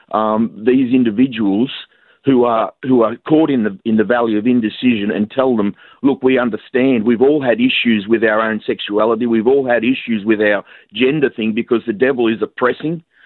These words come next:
and we need to encourage them in the fact that," you know, like, uh, one guy, uh, said, "You don't have to tell a crocodile to be a crocodile,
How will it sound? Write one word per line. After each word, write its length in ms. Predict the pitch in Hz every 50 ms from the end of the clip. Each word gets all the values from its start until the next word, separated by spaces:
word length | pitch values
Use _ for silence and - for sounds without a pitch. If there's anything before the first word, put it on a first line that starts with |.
| - - _ _ _ _
and 160 | - 113 120 117
we 140 | 131 143
need 220 | 147 135 127 117 - -
to 80 | 113
encourage 540 | 107 98 - - 135 139 143 135 120 - 101
them 160 | 110 101 107
in 100 | 107 110
the 80 | 107 104
fact 320 | - - 123 117 - - -
that," 160 | 104 104 - - _ - - - - _ _
you 80 | - 120
know, 160 | 110 107 113
like, 160 | 107 107 107 - - -
uh, 80 | - 110
one 240 | 110 120 127 127
guy, 300 | 113 113 107 104 101 101
uh, 220 | 101 101 101 101 101 85 - -
said, 180 | 117 107 104 98
"You 140 | - 120 120
don't 120 | 143 156
have 100 | 160 156
to 60 | 151
tell 200 | 117 - 139 131
a 40 | 110
crocodile 600 | - - - 147 143 - 156 113 120 117 113 104 -
to 100 | - 110
be 140 | 107 110
a 60 | 101 95
crocodile, 840 | - - 147 143 - - 135 107 104 92 92 95 107 139 190 -